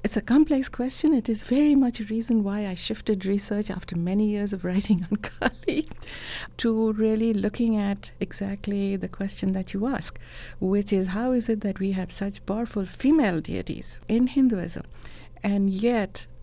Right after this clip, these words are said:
levels of literacy continue to be not particularly high, and for minorities especially low. Reproductive health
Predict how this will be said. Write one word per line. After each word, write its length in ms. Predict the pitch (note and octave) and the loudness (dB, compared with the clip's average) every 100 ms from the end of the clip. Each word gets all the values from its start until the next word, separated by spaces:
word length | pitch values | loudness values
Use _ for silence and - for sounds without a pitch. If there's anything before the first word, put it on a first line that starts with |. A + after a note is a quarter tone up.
| - | -4
levels 420 | G3+ G#3 G#3 G3 | -2 0 0 0
of 180 | F#3+ - | -4 -6
literacy 540 | F3+ F3+ F#3+ - F#3+ | -6 -6 -6 -4 -4
continue 540 | F#3 F3 E3 G#3 G#3 F#3+ | -4 -8 -4 0 0 0
to 120 | F#3 | -2
be 160 | F#3+ F3+ | -2 0
not 380 | E3+ A3 - | 0 -2 -6
particularly 600 | G3+ - F#3 F3 E3+ E3+ | -8 -6 -6 -4 -4 -4
high, 440 | E3+ - E3 F3 F3+ E3 | -8 -6 -4 -2 -2 -2
and 180 | E3 | -2
for 180 | - D#3+ | -2 -2
minorities 680 | E3 D3+ E3 F#3 F#3 G#3+ G#3+ | 0 -2 -2 -2 -4 -4 -4
especially 840 | G#3+ G#3 - E4 D4 - G3 E3+ | -4 -6 -4 0 0 0 -2 -4
low. 300 | E3 C3+ A#2 - - - - - - - | -4 -6 -8 -12 -16 -18 -20 -20 -12 2
Reproductive 760 | A#3 A#3 G#3 G3 F#3 - F3 | 2 4 2 -2 -4 -8 -8
health 580 | - B3 A#3 A#3 A3+ | -4 -2 2 0 -2